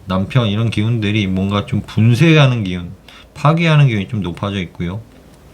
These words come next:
건강상에서도 천형이 들어와 있기 때문에 천형은 올가맨다는 뜻이에요.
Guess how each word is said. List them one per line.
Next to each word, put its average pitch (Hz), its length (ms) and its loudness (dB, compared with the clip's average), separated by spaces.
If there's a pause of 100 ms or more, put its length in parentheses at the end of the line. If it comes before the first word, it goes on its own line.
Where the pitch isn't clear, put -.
(680)
건강상에서도 123 880 4
천형이 151 540 2
들어와 101 240 -2
있기 82 140 -12
때문에 92 240 -6
천형은 147 440 2
올가맨다는 117 920 0
뜻이에요. 90 560 -8